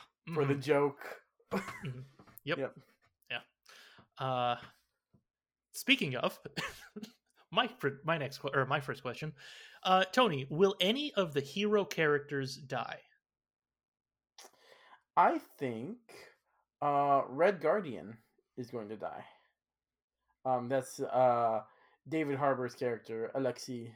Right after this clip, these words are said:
Speaker 1: um, like, the father figure character in the trailers.
Speaker 2: Hmm. Okay.
Speaker 1: Yeah.
Speaker 2: All right.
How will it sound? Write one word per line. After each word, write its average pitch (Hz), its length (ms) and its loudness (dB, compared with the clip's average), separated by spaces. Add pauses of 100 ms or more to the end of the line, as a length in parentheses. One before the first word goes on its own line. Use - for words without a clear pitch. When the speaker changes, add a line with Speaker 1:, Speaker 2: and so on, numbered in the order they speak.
(140)
Speaker 1:
um, 113 320 -8
like, 117 140 -6
the 104 80 -18
father 120 280 4
figure 110 300 -10
character 104 400 -8
in 98 80 -14
the 98 80 -12
trailers. 92 540 -12 (680)
Speaker 2:
Hmm. 269 80 -12 (480)
Okay. - 180 -10
Speaker 1:
Yeah. - 80 -6 (1200)
Speaker 2:
All 262 80 2
right. 143 220 4